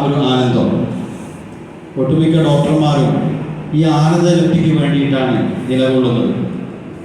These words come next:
ഇന്നത്തെ ഈ ക്യാമ്പിന് പൊതുവെ ഞാൻ as an orthopedician, ഒരു എല്ല് ഡോക്ടർ എന്ന നിലയ്ക്ക് എൻ്റെ അടുത്ത് വരുന്ന രോഗികൾക്ക്, ഇപ്പൊ ഇതിൽ പല ആളുകളും എന്നെ കാണിക്കാറുണ്ട്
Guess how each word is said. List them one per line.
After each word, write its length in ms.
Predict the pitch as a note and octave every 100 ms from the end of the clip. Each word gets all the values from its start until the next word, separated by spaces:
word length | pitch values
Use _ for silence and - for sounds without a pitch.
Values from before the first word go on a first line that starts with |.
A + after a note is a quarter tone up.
| - - - - - - - - - - - - - D#3+
ഇന്നത്തെ 320 | D#3+ F3+ F#3+ F#3
ഈ 20 | F3+ F3
ക്യാമ്പിന് 420 | D#3+ D#3+ D#3+ - D#3+ - - - - - - - -
പൊതുവെ 340 | E3+ E3+ F#3 G3+ G3+ - - E3+
ഞാൻ 160 | E3 F3 E3+ E3+ E3
as 100 | D#3 E3
an 80 | E3
orthopedician, 680 | D#3+ E3 E3+ F3 E3 D#3+ - - D#3+ F3 - -
ഒരു 120 | D3+ D3+
എല്ല് 160 | D#3 F#3 F3+
ഡോക്ടർ 240 | F3 F3 F3
എന്ന 140 | D#3+ D#3+
നിലയ്ക്ക് 240 | D3+ D#3 D#3 D#3 C#3+
എൻ്റെ 180 | D#3+ F3+
അടുത്ത് 200 | F3 F#3 E3+
വരുന്ന 320 | D3+ D3+ D#3 E3 D#3+ E3 - D#3+ - - C3
രോഗികൾക്ക്, 580 | C#3+ D3 D#3+ D#3+ - - - - -
ഇപ്പൊ 140 | - D#3
ഇതിൽ 120 | E3 E3
പല 120 | D#3+ E3 E3
ആളുകളും 340 | F3 F#3 F3+ F3
എന്നെ 160 | E3+ E3
കാണിക്കാറുണ്ട് 680 | D3+ D3+ D#3 C#3 C3 B2